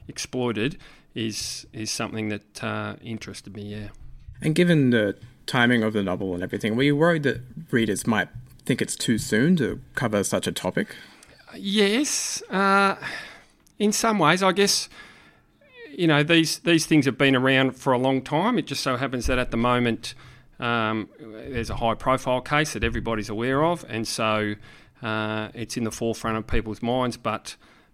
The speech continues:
Speaker 1: uh, as we all know, these things have been trickling through for probably the last twenty or thirty years, maybe. Um, and so I think it's an issue that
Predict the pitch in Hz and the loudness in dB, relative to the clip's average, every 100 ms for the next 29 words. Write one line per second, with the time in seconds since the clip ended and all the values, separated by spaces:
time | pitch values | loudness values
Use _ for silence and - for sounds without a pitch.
0 | - 113 - 113 110 113 117 117 113 113 | -12 -10 -6 -6 -4 -2 0 0 0 0
1 | 110 113 110 - - - - - _ - | 0 -2 -2 -4 -10 -14 -20 -20 _ -16
2 | 135 131 110 117 - 110 104 131 113 120 | -4 -2 0 -4 -2 -2 0 -4 -4 -2
3 | 110 107 107 - 113 113 107 - 107 104 | -2 -4 -6 -2 0 0 -2 -2 0 0
4 | 101 - - - - - 110 110 110 110 | -4 -12 -20 -10 -4 -2 -2 -2 -2 0
5 | 110 - - - - 113 107 - 113 110 | -2 -4 -10 -12 -6 -2 -2 -4 -4 -4
6 | 107 127 175 190 - 131 170 214 208 - | -2 0 0 0 -2 -2 0 -2 -4 -12
7 | - - - 117 117 113 113 110 - - | -18 -16 -6 -2 0 0 -2 -6 -10 -18
8 | _ - 113 - 113 113 107 - 120 110 | _ -6 -4 0 0 0 0 -2 -2 -4
9 | 117 110 - 113 107 110 107 | -4 -2 -2 -2 -2 -4 -4